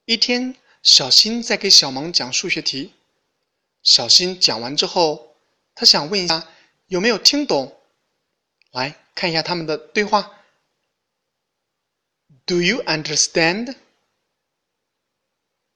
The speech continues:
I'm still in the dark. OK，小新问的是，Do you understand?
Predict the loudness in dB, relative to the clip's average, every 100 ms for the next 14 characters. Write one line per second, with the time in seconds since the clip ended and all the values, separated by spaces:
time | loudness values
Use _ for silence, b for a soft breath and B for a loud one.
0 | _ _ _ -2 0 0 -2 0 0 0
1 | -2 -2 0 0 -2 -8 -20 -20 _ _
2 | _ _ _ _ _ _ _ _ _ _
3 | _ _ _ _ _ -4 -2 -4 -8 _
4 | _ _ 2 2 4 0 0 0 0 0
5 | 0 -4 -12 _ _ _ _ _ _ _
6 | -20 -4 -2 0 2 2 2 -2 -10 _
7 | _ _ 2 2 2 0 0 0 -2 -2
8 | -2 -4 -8